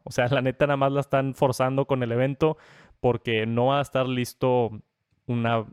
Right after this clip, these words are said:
vacuna y no vamos a estar en buenas condiciones en enero veinte veintiuno. Y esto puede ser indicativo que básicamente ya todos los eventos de aquí hasta enero veinte veintiuno al menos van a estar cancelados. Yo creo que, que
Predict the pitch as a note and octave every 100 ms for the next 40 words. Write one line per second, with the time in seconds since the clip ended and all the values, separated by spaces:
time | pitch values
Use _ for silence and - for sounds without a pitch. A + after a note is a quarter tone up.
0 | - A2+ A2 C3+ D3 D3 C#3+ B2 A#2+ A#2+
1 | C3 C#3 - - A#2+ B2 B2 B2+ - A#2
2 | A2 A#2 A#2 - A#2 A2 A2+ A#2+ A#2 A#2
3 | A#2 A2+ A2 A2+ G#2+ G2+ - _ - -
4 | _ C#3 D3+ D#3 F3+ - D#3 D3+ D#3 D#3
5 | - A#2 - C#3+ D3+ C#3 A#2 B2 C#3+ C3+
6 | B2+ C3+ C3 B2+ - C3 D3 D#3+ - C3
7 | B2 A#2+ A#2+ D3+ D3 E3 C3 - A#2+ B2
8 | - C3 - C#3+ C3 B2 A#2+ C3 C3 C3
9 | B2+ C3 A#2+ A2+ C3+ C#3+ C3 A#2 B2 C#3
10 | C#3+ A#2+ B2 B2 B2 B2 - _ C3 B2+
11 | - G#2+ A2 G#2 A2 - - _ _ _
12 | _ - B2 - C3+ B2+ C#3+ C#3 A#2+ G#2+
13 | G#2 A2 _ _ _ - A2 G#2 G#2